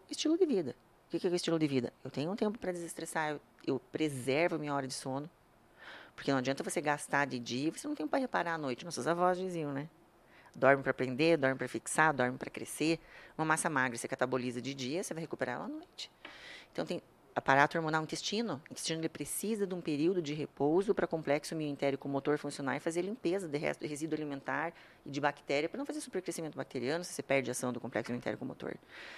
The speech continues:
Então, à noite é um horário fundamental, que tem que ter um sono de qualidade, reparador, pra você acordar no dia seguinte, tá em pé e tocar a tua vida.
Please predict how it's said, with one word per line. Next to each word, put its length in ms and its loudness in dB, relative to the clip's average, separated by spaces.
Então, 240 2
à 80 2
noite 800 -4
é 80 -4
um 120 -2
horário 380 0
fundamental, 840 -2
que 100 -18
tem 100 -8
que 100 -10
ter 100 -6
um 100 -6
sono 320 -6
de 100 -10
qualidade, 600 -2
reparador, 580 -2
pra 140 -2
você 100 -6
acordar 200 0
no 40 2
dia 100 -2
seguinte, 260 -8
tá 60 -2
em 60 -2
pé 180 2
e 40 -4
tocar 180 -6
a 40 -2
tua 120 -4
vida. 300 -2